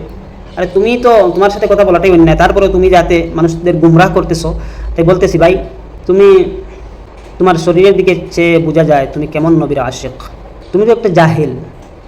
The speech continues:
শুধু জাহিল না, জাহিলে মুরাক্কাব। তুমি তো একটা ইবলিস, তুমি তো একটা মুশরিক। তুমি, তোমাকে কি বলবো, শুধু তুমি না, তোমাদের এরকম যারা মাজারে গিয়ে উরুস করো, গাঞ্জা খাও, মাজারে গিয়ে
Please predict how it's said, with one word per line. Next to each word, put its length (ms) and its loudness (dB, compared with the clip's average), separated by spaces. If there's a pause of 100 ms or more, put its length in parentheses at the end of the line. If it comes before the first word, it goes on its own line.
(260)
শুধু 160 -4
জাহিল 400 2
না, 120 0
জাহিলে 400 0
মুরাক্কাব। 480 -2 (260)
তুমি 140 0
তো 60 2
একটা 120 -2 (120)
ইবলিস, 680 -2 (320)
তুমি 160 2
তো 120 0
একটা 500 -2 (240)
মুশরিক। 440 0 (260)
তুমি, 340 2
তোমাকে 240 -2
কি 180 -6
বলবো, 420 2
শুধু 200 0
তুমি 220 2
না, 200 0 (480)
তোমাদের 300 0 (340)
এরকম 400 4
যারা 240 -2 (280)
মাজারে 360 4
গিয়ে 480 2
উরুস 280 2
করো, 220 0 (280)
গাঞ্জা 420 4
খাও, 420 2 (100)
মাজারে 320 0
গিয়ে 360 2